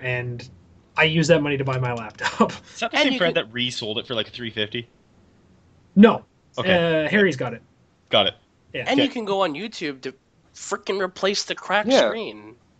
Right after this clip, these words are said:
Speaker 1: It, it was just a, you needed a heat gun. That was
Speaker 2: Which
Speaker 1: it.
Speaker 2: isn't hard to
Speaker 3: Yeah.
Speaker 2: find.
Speaker 1: <laughs> They're really not that hard to get a hold of. I mean,
Speaker 2: I have
Speaker 1: I
Speaker 2: one
Speaker 1: don't
Speaker 2: at this house, one at mine, and two at work.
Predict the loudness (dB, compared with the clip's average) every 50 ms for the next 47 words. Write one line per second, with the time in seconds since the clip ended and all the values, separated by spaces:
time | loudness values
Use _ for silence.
0 | _ _ _ _ _ _ _ _ _ _ -8 -8 -2 2 4 4 6 4 4 2
1 | 0 2 8 10 10 10 10 8 6 4 4 2 4 4 4 4 2 2 2 2
2 | 2 2 2 0 0 0 -2 -4 -4 -6 -12 -18 _ _ _ _ _ _ _ _
3 | _ _ _ _ _ _ _ _ _ _ _ _ _ _ _ _ _ _ _ _
4 | _ _ -4 -2 0 2 2 2 0 2 2 4 2 2 0 -4 -2 -4 -4 -4
5 | -6 -8 -12 _ _ _ _ _ -4 -2 4 8 8 10 10 12 10 10 10 10
6 | 6 6 6 4 2 2 4 6 4 4 4 4 4 4 2 2 0 0 -2 -2
7 | -4 -2 2 2 2 2 2 2 4 4 4 2 0 -2 0 0 0 0 0 -2
8 | -4 -2 -2 -4 -2 0 2 2 2 0 -2 -4 -4 -4 -4 -4 -4 -4 -8 -8
9 | -4 -2 -2 -2